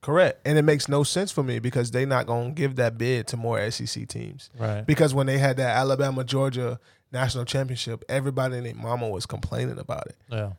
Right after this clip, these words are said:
Speaker 1: So they're never gonna, they're never gonna give another two S E C teams a bid. And if they do, they're just gonna put 'em on the same side. So that's the game one, so they can knock each other out, so everybody can cry and be like, "Oh, Ohio State deserves to be in." Well, we saw how Ohio,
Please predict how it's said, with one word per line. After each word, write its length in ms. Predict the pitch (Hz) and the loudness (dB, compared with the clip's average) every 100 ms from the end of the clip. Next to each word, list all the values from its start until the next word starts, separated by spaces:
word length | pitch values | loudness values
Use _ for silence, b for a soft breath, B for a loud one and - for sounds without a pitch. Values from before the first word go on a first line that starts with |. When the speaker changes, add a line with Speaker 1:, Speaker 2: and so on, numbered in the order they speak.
| - | -2
Speaker 1:
So 180 | - 143 | 2 4
they're 140 | 151 | 6
never 300 | 151 175 170 | 10 10 10
gonna, 220 | 160 147 | 8 6
they're 280 | 127 135 143 | 0 0 0
never 300 | 143 165 165 | 4 4 6
gonna 180 | 156 147 | 2 4
give 180 | 151 143 | 2 2
another 540 | 135 147 139 127 120 - | 2 2 2 -2 -4 -4
two 260 | - 151 | 2 2
S 220 | 135 139 139 | 4 0 0
E 80 | |
C 220 | 131 139 131 | -2 -4 -4
teams 360 | 139 131 120 | -4 -4 -6
a 60 | 117 | -8
bid. 520 | 117 147 120 104 123 - _ _ _ _ 135 | -4 -2 -2 -4 -10 -16 _ _ _ _ -4
And 120 | 139 | -4
if 100 | 127 | -2
they 140 | 127 | -2
do, 120 | 123 | 0
they're 120 | 147 120 | -2 -2
just 160 | 123 | -4
gonna 120 | 117 | 0
put 140 | 123 143 | 2 2
'em 80 | 127 | 0
on 80 | |
the 80 | 117 | -6
same 280 | - 120 120 | -4 -4 -4
side. 500 | - 117 117 - - | -2 0 0 -2 -6
So 100 | 120 | -2
that's 160 | 110 - | -2 -4
the 140 | 117 123 123 | -10 -10 -6
game 260 | 123 120 | -6 -4
one, 320 | 120 127 117 127 | -2 -2 -2 -4
so 120 | 120 | -4
they 100 | 120 | -2
can 160 | 120 | -4
knock 260 | 117 120 - | -2 -2 -2
each 140 | 120 | -2
other 180 | 120 120 | -2 0
out, 220 | 117 113 | 2 0
so 100 | - | -2
everybody 440 | - 113 117 113 113 | -2 -2 -2 -4 -6
can 160 | 113 110 | -10 -6
cry 400 | 120 113 113 110 | 0 2 2 -2
and 80 | |
be 80 | 110 | -4
like, 200 | 113 110 | -6 -2
"Oh, 400 | 170 185 185 147 | 2 4 4 6
Ohio 260 | 151 180 180 | 6 6 6
State 260 | - 185 175 | 4 2 4
deserves 340 | 160 147 131 | 4 4 4
to 100 | 135 | 2
be 240 | 131 123 | 2 2
in." 160 | 117 110 | -2 -2
Well, 240 | 120 120 | -2 -2
we 120 | 117 135 | -4 -2
saw 220 | - 139 | 2 2
how 380 | 131 120 117 117 | 2 2 0 -4
Ohio, 340 | - 113 104 | -2 0 0